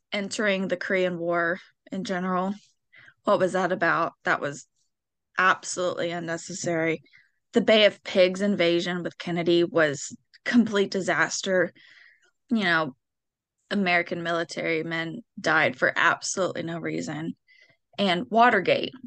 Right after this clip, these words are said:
was obviously a huge blunder. And so it takes, like, these main, a couple other issues, but those were the main ones he talks about.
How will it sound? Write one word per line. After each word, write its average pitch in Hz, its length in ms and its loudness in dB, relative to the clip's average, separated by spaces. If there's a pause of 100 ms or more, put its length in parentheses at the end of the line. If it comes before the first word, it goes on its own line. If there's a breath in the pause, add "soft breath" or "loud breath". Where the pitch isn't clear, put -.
was - 220 -2
obviously 165 520 0
a 151 60 -2
huge 170 360 -6
blunder. 131 480 -4 (440 soft breath)
And 233 140 4
so 208 340 8 (180)
it 208 160 -2
takes, 196 340 -2
like, 185 280 2
these 196 360 -2
main, 185 680 -2 (1080)
a 277 40 -10
couple 254 280 0
other 175 380 4 (100)
issues, 160 400 -4
but 165 200 -6
those 196 200 0
were 190 80 0
the 180 120 -4
main 170 200 -4
ones 165 200 -6
he 170 60 -8
talks 180 300 -2
about. 147 320 -2